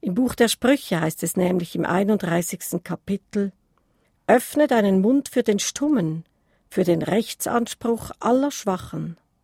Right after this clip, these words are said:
Eine klare Aufforderung, ohne Zweifel.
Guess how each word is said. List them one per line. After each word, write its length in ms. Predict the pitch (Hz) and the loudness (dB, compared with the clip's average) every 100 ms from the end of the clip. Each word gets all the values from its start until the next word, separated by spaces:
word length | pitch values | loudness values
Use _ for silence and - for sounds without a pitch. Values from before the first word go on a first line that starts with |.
| _ _ _ _ _ _ _ _ _ _ _ - | _ _ _ _ _ _ _ _ _ _ _ -2
Eine 200 | 151 147 | 0 0
klare 540 | - 202 240 240 233 | -2 0 0 2 2
Aufforderung, 840 | 247 - 185 160 160 160 170 170 170 _ _ _ _ | 0 -2 -6 -4 -6 -6 -4 -6 -10 _ _ _ _
ohne 380 | 190 214 262 269 | 0 2 0 -2
Zweifel. 600 | - 208 165 - - | -4 -2 -2 -6 -14